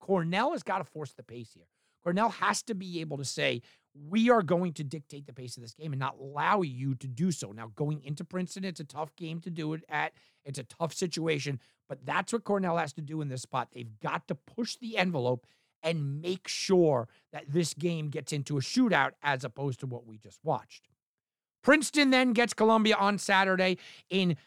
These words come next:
what will either be a bounce-back game or a, "Hey, you know what? Now we gotta go two and oh and, and kinda really put the sledgehammer down." One of two ways. I think Columbia's in for a very long weekend, a, a weekend where Columbia could lose both games by twenty plus points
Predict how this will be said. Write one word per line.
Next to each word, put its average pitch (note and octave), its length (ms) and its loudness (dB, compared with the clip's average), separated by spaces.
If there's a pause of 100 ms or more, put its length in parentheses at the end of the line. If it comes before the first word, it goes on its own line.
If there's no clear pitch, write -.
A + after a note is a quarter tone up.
what G3+ 180 0
will F#3 140 8
either F3+ 260 2
be D#3 160 -2
a B2+ 80 2
bounce-back G3+ 640 2
game F#3+ 360 -2
or F#3 360 6
a, E3+ 260 0
"Hey, D#3+ 180 0
you C3 160 -4
know C#3+ 120 0
what? E3 280 2
Now C#3+ 200 -6
we D3+ 80 -4
gotta D3+ 160 0
go D3 160 2
two C#3 240 -4
and C#3+ 100 -2
oh C3+ 140 -4
and, C3 80 -8
and C3 200 -14
kinda C3+ 220 -6 (480)
really G3 200 2
put D#3 120 -2
the D3+ 80 -8
sledgehammer C#3+ 580 -4
down." B2+ 300 -2 (280)
One F3+ 280 2
of D#3+ 120 2
two D#3 160 0
ways. D3 320 -2
I C#3 60 -4
think C#3+ 160 -8
Columbia's C#3+ 400 -4
in C3+ 100 -4
for A#2+ 200 -8
a A2+ 60 -6
very D3 440 0
long C#3+ 300 0
weekend, C3 420 -4
a, C3 300 -6
a D3 60 -2 (220)
weekend F#3+ 380 0
where E3 80 4
Columbia D#3+ 400 2
could D3+ 140 -6
lose C#3+ 160 0
both D3+ 260 -2
games C#3+ 220 -8
by B2 80 -10
twenty C#3 260 -12
plus B2 200 -10
points B2+ 360 -18